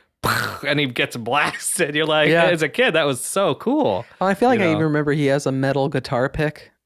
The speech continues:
Speaker 2: that
Speaker 1: Yes.
Speaker 2: it just, like, glints into the, the sun, and you're just like, "A metal guitar pick. Oh my goodness."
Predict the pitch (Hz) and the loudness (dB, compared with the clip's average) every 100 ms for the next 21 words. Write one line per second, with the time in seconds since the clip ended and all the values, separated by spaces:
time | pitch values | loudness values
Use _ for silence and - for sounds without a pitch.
0 | - 143 113 139 139 160 - 143 143 135 | -4 0 0 -2 -2 -2 -2 0 0 -2
1 | - _ 170 151 151 156 160 - 151 151 | -10 _ -4 0 2 0 -2 -2 -2 2
2 | 147 139 135 131 143 139 - 147 143 151 | 0 2 0 -2 -4 -4 -2 -2 0 0
3 | 143 135 135 143 131 131 165 202 175 151 | 0 -2 -2 -2 -2 -4 -6 -2 -2 -2
4 | - - 160 170 - 110 - - 170 139 | -4 -4 -4 -4 -4 -6 -6 -10 -8 -8
5 | 147 170 160 147 - | -4 -2 -2 -4 -6